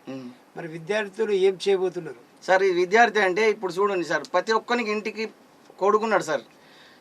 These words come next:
Speaker 1: జాబ్ చేయాలనో, జాబ్ చేస్తే పిల్లలు తల్లిదండ్రిని సాదాలనో, అలాంటి భావనతోటి మంచి డాక్టర్ చదివిస్తున్నాం, ఇంజనీర్ చేపిస్తున్నాం, మంచి టెక్నాలజీ వచ్చిందని మనం చదివిస్తున్నాం సార్.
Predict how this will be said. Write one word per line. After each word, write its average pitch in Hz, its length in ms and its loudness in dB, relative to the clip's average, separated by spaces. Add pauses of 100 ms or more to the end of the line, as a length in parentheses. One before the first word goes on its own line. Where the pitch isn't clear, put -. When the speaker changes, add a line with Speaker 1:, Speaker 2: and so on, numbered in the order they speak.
Speaker 1:
జాబ్ 196 360 6
చేయాలనో, 180 580 6 (400)
జాబ్ 220 340 6
చేస్తే 214 300 4
పిల్లలు 214 560 4 (340)
తల్లిదండ్రిని 214 440 2
సాదాలనో, 190 640 8 (400)
అలాంటి 240 400 6
భావనతోటి 226 880 6 (300)
మంచి 214 380 -2
డాక్టర్ 214 420 6
చదివిస్తున్నాం, 196 520 2
ఇంజనీర్ 214 400 0
చేపిస్తున్నాం, 202 680 0
మంచి 240 380 -2
టెక్నాలజీ 240 440 2
వచ్చిందని 226 680 -4
మనం 208 260 0
చదివిస్తున్నాం 185 520 2
సార్. 175 180 0